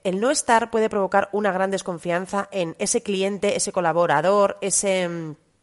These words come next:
esa, quien sea de tu, de tu sector que te vaya a buscar. Bueno, ya he terminado esta micropíldora sobre LinkedIn de hoy. Eh, te quiero recordar que tengo un entrenamiento precisamente de LinkedIn para, eh, si quieres, eh, realmente trabajarlo de for-,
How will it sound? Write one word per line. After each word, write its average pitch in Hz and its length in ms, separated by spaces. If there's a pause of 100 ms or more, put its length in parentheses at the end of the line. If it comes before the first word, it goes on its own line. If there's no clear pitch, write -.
(600)
esa, 208 200 (220)
quien 185 200
sea 277 340
de 196 160
tu, 196 220
de 190 140
tu 196 120
sector 254 580
que - 100
te 175 120
vaya 175 220
a 147 60
buscar. - 400 (280)
Bueno, 190 180
ya 165 100
he - 20
terminado 165 420
esta 151 180
micropíldora 170 760
sobre 160 320
LinkedIn 156 500 (140)
de 156 220
hoy. 226 220 (520)
Eh, 208 260
te 208 80
quiero 269 160
recordar 277 480
que 240 100
tengo 214 180
un 214 80
entrenamiento 180 720
precisamente 147 520
de 131 140
LinkedIn 185 640 (300)
para, 185 360 (380)
eh, 165 540
si - 140
quieres, 175 580
eh, 147 400
realmente 147 320
trabajarlo 143 420
de 143 80
for-, 147 240